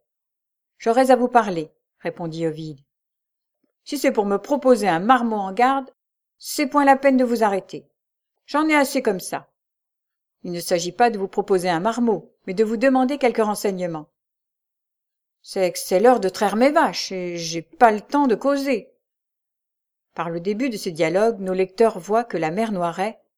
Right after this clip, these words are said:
femme de quarante ans environ, n'était pas précisément d'un agréable abord. Ovide, voulant amadouer son interlocutrice, répliqua. « Je vous indemniserai du temps perdu. » «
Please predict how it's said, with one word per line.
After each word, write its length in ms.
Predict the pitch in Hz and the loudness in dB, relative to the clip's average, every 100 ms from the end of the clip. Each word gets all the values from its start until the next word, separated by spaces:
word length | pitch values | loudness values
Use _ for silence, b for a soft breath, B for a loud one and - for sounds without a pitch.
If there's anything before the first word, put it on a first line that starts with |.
| _ _ | _ _
femme 260 | - 190 180 | -2 -2 0
de 100 | 156 | -6
quarante 460 | 147 170 160 165 202 | -4 -4 -4 -6 -6
ans 120 | 185 | -6
environ, 400 | 156 160 156 190 _ _ _ - | -4 -6 -8 -12 _ _ _ -12
n'était 180 | 180 - | -2 0
pas 180 | - 254 | 4 4
précisément 560 | 240 196 190 165 170 | 4 -4 -2 -2 -2
d'un 160 | 180 156 | -2 -2
agréable 460 | 165 170 165 185 | -4 -2 -2 0
abord. 380 | 160 156 151 - _ _ _ _ _ _ _ _ _ _ - | -2 -4 -8 -10 _ _ _ _ _ _ _ _ _ _ -8
Ovide, 520 | 185 170 254 262 214 | -6 -2 -2 -2 -6
voulant 220 | - 185 233 | -8 -4 -2
amadouer 460 | 190 170 165 196 | -2 -4 -2 0
son 180 | 233 175 | 0 -2
interlocutrice, 880 | 190 220 175 - 165 - 262 269 - - | -4 -2 -4 -4 -8 -4 -4 -4 -14 -10
répliqua. « 640 | 185 202 - 165 151 - _ _ _ _ _ _ _ _ _ _ | -8 -8 -10 -12 -14 -14 _ _ _ _ _ _ _ _ _ _
Je 140 | - | -2
vous 220 | 233 240 247 | 0 2 2
indemniserai 560 | 294 294 269 254 240 | 2 2 2 2 0
du 100 | 226 | 0
temps 160 | 208 196 | -4 -4
perdu. » « 400 | 196 185 151 | -2 -4 -8